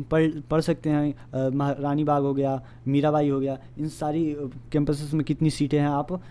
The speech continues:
रीड आउट कर सकते हैं। तो दोस्तों आगे बढ़ते हैं, आप बात करते हैं फी स्ट्रक्चर की। जो पहले का फी स्ट्रक्चर था तो आपको मैंने दिखाया कि पहले का फी स्ट्रक्चर इतना था दो हज़ार तेईस चौबीस का, अभी जो फी स्ट्रक्चर है वो चेंज हो चुका है। इसमें देखिए दोस्तों फी स्ट्रक्चर है डिप्लोमा प्रोग्राम्स and,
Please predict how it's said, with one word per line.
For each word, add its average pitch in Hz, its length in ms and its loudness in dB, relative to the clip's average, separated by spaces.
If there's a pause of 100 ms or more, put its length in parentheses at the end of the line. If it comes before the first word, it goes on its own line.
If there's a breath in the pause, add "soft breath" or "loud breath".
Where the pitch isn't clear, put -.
(140 loud breath)
रीड 143 160 4
आउट 156 180 2
कर 139 180 -2
सकते 123 300 -6
हैं। 120 100 -6 (360 loud breath)
तो 147 60 -2
दोस्तों 151 260 2
आगे 151 120 4
बढ़ते 151 260 2
हैं, 151 60 4
आप 147 60 -2
बात 143 160 2
करते 156 180 0
हैं 160 60 -4
फी 147 180 2
स्ट्रक्चर - 320 -4
की। 123 180 -2 (300 loud breath)
जो 143 120 4
पहले 147 340 4
का 156 100 4
फी 151 240 4
स्ट्रक्चर 151 400 -2
था 160 80 2
तो 160 120 2
आपको 143 240 2
मैंने 147 180 4
दिखाया 139 320 2
कि 180 160 -2
पहले 147 440 -2
का 156 60 -2
फी 151 200 0
स्ट्रक्चर 143 320 -6
इतना 151 300 -4
था 127 220 -8 (240 loud breath)
दो 147 60 2
हज़ार 147 120 2
तेईस 147 280 0
चौबीस 127 280 -2
का, 123 200 -4 (200 loud breath)
अभी 160 300 2
जो 160 300 0
फी 160 200 2
स्ट्रक्चर 147 340 -2
है 160 80 0
वो 180 120 0
चेंज 160 300 0
हो 131 100 0
चुका 123 220 -4
है। 117 160 -4 (1040 loud breath)
इसमें 170 240 4
देखिए 170 200 6
दोस्तों 143 240 4 (200 loud breath)
फी 170 160 4
स्ट्रक्चर 160 340 0
है 165 100 4
डिप्लोमा 147 480 2
प्रोग्राम्स 139 720 0
and, 147 300 0